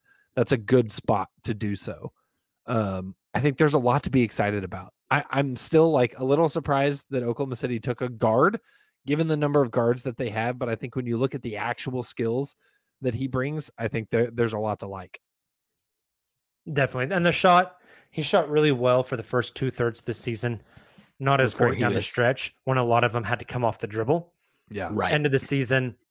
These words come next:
Speaker 2: thirty-five percent from three. Not bad. Uh, has a nice l-, shooting stroke. Um, Silva and I were just, uh, watching Keandre's video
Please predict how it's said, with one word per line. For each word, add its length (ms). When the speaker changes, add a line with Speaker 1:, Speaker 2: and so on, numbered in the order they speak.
Speaker 2:
thirty-five 600
percent 380
from 120
three. 380
Not 340
bad. 360
Uh, 100
has 180
a 40
nice 280
l-, 120
shooting 460
stroke. 520
Um, 480
Silva 300
and 80
I 120
were 120
just, 420
uh, 320
watching 320
Keandre's 600
video 500